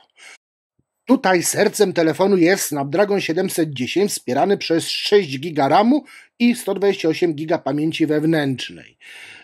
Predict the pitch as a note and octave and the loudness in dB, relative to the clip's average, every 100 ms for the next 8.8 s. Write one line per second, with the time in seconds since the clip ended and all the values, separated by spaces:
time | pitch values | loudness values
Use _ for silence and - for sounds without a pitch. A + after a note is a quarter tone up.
0 | _ _ B3 - C4 C4 F3+ F#3+ G#3 G#3+ | _ _ -4 2 4 4 2 0 0 2
1 | G3 G3+ G#3 A3+ - G#3 E3 D#3 D#3 E3 | 2 2 2 2 0 -2 0 0 -2 -2
2 | C#3+ C#3+ G3+ F#3 F#3 G#3 - A#3+ A#3+ A#3+ | 0 0 0 0 -2 -2 0 0 2 2
3 | G3 C3 B2 A#3 A#3+ A#3 F3+ E3+ G3+ G3+ | 2 0 0 -2 0 -4 -2 0 0 -2
4 | A3+ - A#3 - A3 G#3+ - G3 G#3 E3+ | -6 -4 -4 -6 -8 -8 -8 -2 0 0
5 | C#3 C3 B2+ B2 B2+ C3 C3+ C3 B2 C#3 | -2 -4 -4 -2 -2 0 0 0 0 0
6 | B3+ - - - - G3+ B3 C#4+ G#3 A#3 | 0 -2 -12 -10 2 4 6 4 2 -2
7 | G#3+ A3 F#3+ E3+ D#3 E3+ G3+ G3+ E3 D#3 | -4 0 2 2 2 2 2 0 0 -2
8 | D3 F#3 E3+ D#3+ C#3+ C3 G2+ _ | -2 -2 -2 -2 -2 -6 -8 _